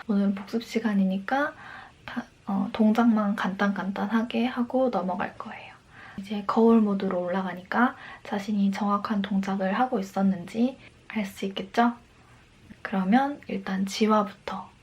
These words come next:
시작하겠습니다. 기역, 니은, 디귿, 리을, 미음, 비읍,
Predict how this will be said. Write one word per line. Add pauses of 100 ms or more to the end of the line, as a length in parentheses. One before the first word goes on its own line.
시작하겠습니다. (600)
기역, (1600)
니은, (1500)
디귿, (1600)
리을, (1500)
미음, (1600)
비읍,